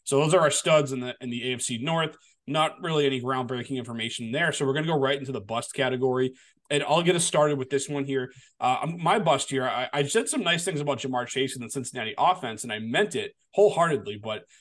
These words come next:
my bust is actually gonna be Joe Burrow, A D P of thirty-four.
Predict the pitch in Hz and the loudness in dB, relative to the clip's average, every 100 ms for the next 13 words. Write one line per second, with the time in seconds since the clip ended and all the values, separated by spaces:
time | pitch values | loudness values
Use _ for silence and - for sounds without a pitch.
0 | - 156 220 220 165 147 147 143 127 127 | 0 2 4 4 2 2 0 0 -4 -4
1 | 117 110 127 110 113 85 - 139 151 143 | -6 -4 -4 -4 -8 -8 -10 -6 -4 -4
2 | 147 135 - 143 127 - 139 131 120 | -2 -2 0 -2 -2 -2 0 0 -2